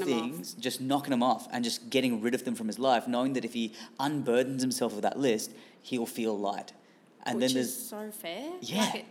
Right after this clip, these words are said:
Speaker 1: that makes so much sense. No one tells you to
Speaker 2: No.
Speaker 1: do that list.
Speaker 2: No. No one tells, and, and
Speaker 1: So
Speaker 2: it's
Speaker 1: smart.
Speaker 2: so smart. And there's, there's, there's a physical sense of, you know,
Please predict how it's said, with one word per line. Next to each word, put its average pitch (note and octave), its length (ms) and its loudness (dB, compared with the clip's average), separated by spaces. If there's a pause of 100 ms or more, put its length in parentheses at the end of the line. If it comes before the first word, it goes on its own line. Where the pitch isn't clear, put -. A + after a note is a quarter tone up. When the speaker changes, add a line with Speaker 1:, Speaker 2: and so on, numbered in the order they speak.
(220)
Speaker 1:
that B3 200 -10
makes A3 240 -4
so A3 180 -6
much E3+ 200 -4
sense. - 220 -8
No B3 120 -2
one G#3 120 0
tells A3+ 300 -4
you G#3 80 -4
to F3+ 80 -6
Speaker 2:
No. G#3 180 2
Speaker 1:
do G3 80 -2
that A3 220 -4
list. - 420 -10
Speaker 2:
No. G#3 180 0 (580)
No F#3+ 60 4
one G#3 100 2
tells, F3 160 0
and, E3+ 300 2
and E3 160 2
Speaker 1:
So - 80 0
Speaker 2:
it's - 100 -2 (100)
Speaker 1:
smart. A#3 280 -8
Speaker 2:
so G#3+ 320 2
smart. D3+ 460 6
And D3+ 200 2
there's, C#3 180 0
there's, C#3+ 200 4
there's C#3+ 200 2
a C3+ 80 0
physical D3+ 380 -6
sense B2+ 300 -2
of, B2 80 0 (340)
you - 60 0
know, B2 120 2